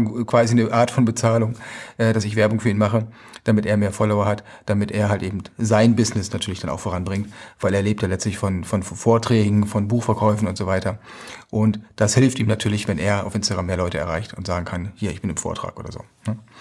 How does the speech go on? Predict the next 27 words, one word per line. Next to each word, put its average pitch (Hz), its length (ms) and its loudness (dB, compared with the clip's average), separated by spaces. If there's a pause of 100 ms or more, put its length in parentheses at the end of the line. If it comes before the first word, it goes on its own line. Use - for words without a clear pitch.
(380)
Also 107 160 2
vielen 127 160 6
Dank 113 180 4
dafür 104 320 2
für - 120 -6
euren 95 200 -8
Support - 400 -8 (400)
an 92 300 -6
den 87 160 -8
Michael. - 320 -12 (1160)
Wir 202 100 6
sind 190 140 4
ansonsten 151 360 4
weiter 131 260 4
dran 123 300 4
mit, 120 220 0
ähm, 107 360 2 (420)
dem 113 100 2
Abenteurerbuch, 127 840 2
wo 123 40 -6
der 110 120 0
Michael 113 240 0
Martin 104 320 -2
tatsächlich 101 360 -6
auch 92 100 -6
drin 143 220 4
ist. 143 220 2